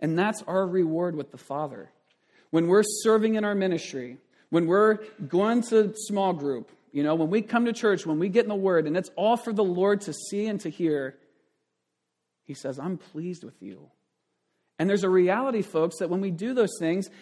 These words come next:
and it's all with the motive of the Father seeing us, it takes us into a deeper fellowship with Him.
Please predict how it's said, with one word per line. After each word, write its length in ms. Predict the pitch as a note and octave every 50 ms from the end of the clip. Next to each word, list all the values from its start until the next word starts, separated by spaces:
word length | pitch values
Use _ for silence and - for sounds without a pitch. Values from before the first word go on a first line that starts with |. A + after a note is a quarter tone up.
| - -
and 100 | - F#3
it's 140 | F#3 E3+ - -
all 340 | - G3+ A3+ B3 B3+ C4+ C4
with 160 | A#3+ A#3 A#3+
the 80 | - F#3+
motive 500 | F3+ F3+ F#3+ A3 A#3+ A#3+ A3 F#3+ F3 D#3+
of 140 | D#3 D#3
the 80 | D#3+ D3+
Father 360 | - - F#3 F#3+ G#3+ G#3+ G3
seeing 360 | F3 - - G#3+ A3+ B3 A#3
us, 180 | E3+ C#3 C#3 D3 - - - _ _ _ _
it 160 | - - F3+
takes 280 | - - - B3+ C4 -
us 120 | B3 A3+ -
into 200 | A#3 A3 G3+ F#3
a 40 | D#3
deeper 580 | D3 C#3 - F3+ G#3 G#3 - G#3 G#3+ A3 G#3+ - - _ _ _
fellowship 680 | _ - - G#3+ G#3+ G#3+ G#3+ E3+ - - D3 C#3 -
with 140 | D3 C#3+ -
Him. 380 | F3+ F#3 G3 F#3 D3 - C3